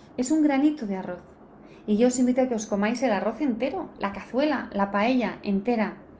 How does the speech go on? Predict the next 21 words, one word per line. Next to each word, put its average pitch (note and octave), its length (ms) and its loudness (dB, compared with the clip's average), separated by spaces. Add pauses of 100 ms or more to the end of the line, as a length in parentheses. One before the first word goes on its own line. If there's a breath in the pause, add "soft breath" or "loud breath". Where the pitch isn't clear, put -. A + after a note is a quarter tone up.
(480 loud breath)
Y G#3 100 0
eso G#3+ 160 0
es A3 60 -8
lo G3+ 120 -4
que F#3+ 100 -8
yo G3 100 -4
os G3+ 100 -2
ofrezco G3+ 380 -6
en G3 80 -2
mis F#3 120 -6
programas, F3 720 -10 (840 loud breath)
que G#3 80 -4
son B3+ 240 0
programas A#3+ 720 -2
en G3+ 140 0
los G3 160 -2
que G3+ 100 -8
hacemos A#3+ 340 -2
una B3+ 100 0
entrevista A3 680 -4 (180)
anónima G#3+ 640 0